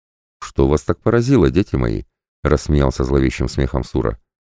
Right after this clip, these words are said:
«В наше время, когда правящая династия Мин полностью потеряла прежний авторитет,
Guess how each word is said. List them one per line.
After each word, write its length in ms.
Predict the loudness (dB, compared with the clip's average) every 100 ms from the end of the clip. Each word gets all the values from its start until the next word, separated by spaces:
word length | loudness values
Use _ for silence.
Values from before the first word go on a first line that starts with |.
| _ _ -4
«В 100 | -2
наше 240 | 0 0 2
время, 420 | 2 2 2 0
когда 300 | -2 -2 0
правящая 500 | 2 2 2 0 0
династия 560 | 2 2 0 0 0
Мин 300 | 2 2 0
полностью 500 | -2 2 2 2 -2
потеряла 460 | -2 0 2 2 2
прежний 340 | 2 0 0
авторитет, 560 | -2 -2 -2 0 -2 -2